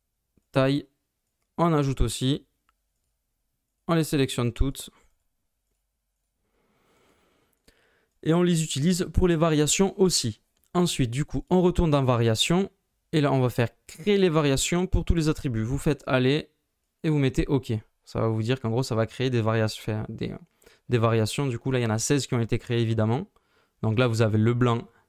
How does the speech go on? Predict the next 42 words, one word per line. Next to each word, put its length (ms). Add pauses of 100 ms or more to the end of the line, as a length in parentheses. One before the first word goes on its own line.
(380)
le 200
blanc 260
S, 420 (360)
M, 260 (140)
L, 340 (180)
et 100
cetera, 340
et 60
cetera. 420 (440)
Donc 240
là, 220
ce 120
qu'il 100
va 80
falloir 280
faire, 220
c'est 160
bien 240
évidemment, 500 (1400)
du 140
coup, 220 (300)
vous 160
pouvez 320
gérer 320
le 60
stock 340 (260)
pour 180
chaque 340 (500)
variation 540
de 80
votre 140
produit. 260
Donc, 160
admettons, 380
des 120
blancs 340
en 160
L, 200
vous 180
en 80
avez 180
dix. 360